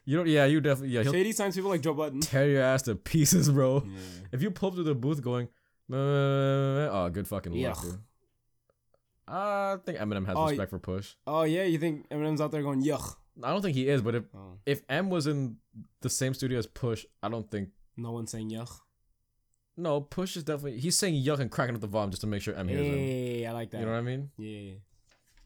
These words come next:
Speaker 1: But, like, that was one of the things I thought about. Like, when you hear of an artist, just, like, they have, like,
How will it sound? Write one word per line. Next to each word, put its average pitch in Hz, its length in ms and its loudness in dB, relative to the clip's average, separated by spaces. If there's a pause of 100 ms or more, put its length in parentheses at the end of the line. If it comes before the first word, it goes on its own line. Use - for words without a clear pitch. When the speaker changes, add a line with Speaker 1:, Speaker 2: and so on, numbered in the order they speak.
(500)
Speaker 1:
But, 113 200 2 (160)
like, 117 160 -2
that 135 80 2
was 160 100 0
one 123 120 2
of 113 60 0
the 104 120 0
things 104 280 -4
I 82 120 0
thought 76 180 -6
about. 78 320 -8 (680)
Like, 95 120 -8
when 101 120 -2
you 107 60 0
hear 117 120 0
of 107 80 -2
an 107 60 -2
artist, 95 500 -4
just, - 160 -10
like, 85 300 -8 (580)
they 120 100 -2
have, 113 320 0 (840)
like, 98 340 -4